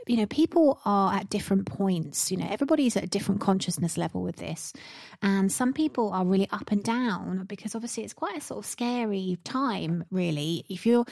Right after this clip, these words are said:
if you don't have this higher view that this is a great awakening for humanity, it can be a really scary, lonely place.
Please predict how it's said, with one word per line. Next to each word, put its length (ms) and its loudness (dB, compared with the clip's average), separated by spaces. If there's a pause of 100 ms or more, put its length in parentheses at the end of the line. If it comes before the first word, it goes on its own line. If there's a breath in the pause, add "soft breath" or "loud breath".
(340 loud breath)
if 140 0
you 140 6
don't 240 4
have 340 2
this 240 -2
higher 680 2
view 540 2
that 160 0
this 180 0
is 140 0
a 120 2
great 440 -2
awakening 800 -2 (380 loud breath)
for 200 2
humanity, 920 -2
it 60 -8
can 240 -2
be 120 4
a 60 4
really 180 4
scary, 720 4
lonely 480 0
place. 600 -10